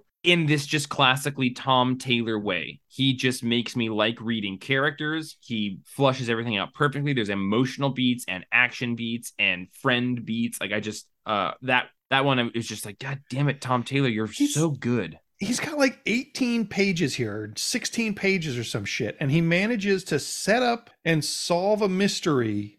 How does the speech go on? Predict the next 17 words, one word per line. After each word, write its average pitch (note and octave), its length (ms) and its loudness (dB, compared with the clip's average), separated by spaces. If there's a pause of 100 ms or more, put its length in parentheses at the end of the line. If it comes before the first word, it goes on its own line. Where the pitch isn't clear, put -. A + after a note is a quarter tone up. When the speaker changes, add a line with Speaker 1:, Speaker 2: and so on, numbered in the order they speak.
Speaker 2:
that D#3+ 140 6
is F3 240 4
so C4 600 4
obvious A#3 720 4
when E3+ 120 2
you D#3 80 2
get D#3+ 160 0
to E3+ 80 0
the D#3+ 220 0
end C3 380 0
and E3 180 4
was D#3+ 220 2
so G#3+ 520 2
opaque G3+ 640 0
in D3+ 100 0
the D3 60 0
beginning. C#3 680 -2